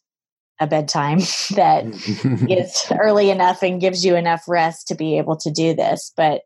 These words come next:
Speaker 1: um, I think the research has shown that we're most creative during those morning hours where we don't have uh, the stress of interruption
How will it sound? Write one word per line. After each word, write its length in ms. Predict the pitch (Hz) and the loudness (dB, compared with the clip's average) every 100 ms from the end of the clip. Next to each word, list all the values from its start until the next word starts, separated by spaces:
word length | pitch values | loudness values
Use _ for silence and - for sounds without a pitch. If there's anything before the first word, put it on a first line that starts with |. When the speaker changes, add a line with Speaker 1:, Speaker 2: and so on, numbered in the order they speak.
| _ _ _ _ _ - | _ _ _ _ _ -4
Speaker 1:
um, 540 | 180 170 151 143 143 - _ _ _ - - | 0 2 0 -4 -10 -16 _ _ _ -6 -4
I 80 | |
think 340 | 190 208 190 - _ _ - - | -2 -2 -2 -4 _ _ -20 -4
the 160 | 185 | -2
research 420 | 165 165 - 160 170 | 0 0 0 -2 0
has 200 | 160 - | -2 0
shown 300 | 165 156 156 | -2 0 -2
that 120 | - | -2
we're 100 | 151 | -2
most 340 | 147 151 - | 0 0 -2
creative 680 | - 165 147 147 180 247 320 _ | -4 -2 0 0 2 0 -4 _
during 320 | 226 226 214 214 | 0 2 4 4
those 260 | 214 208 | 4 2
morning 440 | 202 190 208 208 - | 2 0 0 0 0
hours 480 | 185 196 196 196 175 | 0 2 2 0 0
where 160 | 160 | 0
we 120 | 156 147 | 0 0
don't 220 | 117 - | -2 -4
have 420 | - 160 156 151 151 - _ _ _ _ - | -4 0 0 0 -4 -16 _ _ _ _ -6
uh, 220 | 156 151 | -2 0
the 140 | 151 156 | 0 -4
stress 580 | - - 170 156 165 - | -4 -2 2 2 -2 -6
of 100 | 156 | -2
interruption 840 | 151 151 175 254 - - 202 185 | 0 0 0 -2 -2 -2 0 -2